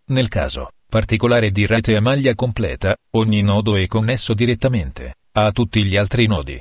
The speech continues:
La topologia a maglia non completa è una delle più diffuse nelle reti di telecomunicazione, soprattutto nell'ambito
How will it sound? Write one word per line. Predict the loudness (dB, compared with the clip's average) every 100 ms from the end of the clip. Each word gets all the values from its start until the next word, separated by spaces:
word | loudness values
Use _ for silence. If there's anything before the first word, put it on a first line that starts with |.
| -10 -2
La | -2
topologia | 0 0 0 0 0 2 2
a |
maglia | 0 -2 -4 -10 -14 _
non | -2 -2 -2
completa | -4 -2 -4 -4 -6 -6 _
è | -2
una | 0 2
delle | 2 0 -2 -8 -10 _
più | 0 0 0 -4
diffuse | -2 0 0 0 0
nelle | 2 0
reti | 0 -2 -2
di | -2
telecomunicazione, | -2 0 0 0 0 -2 -2 -2 -6 -10 -14
soprattutto | -6 -2 0 -2 -2 -2 0
nell'ambito | 0 0 0 0 -2 -6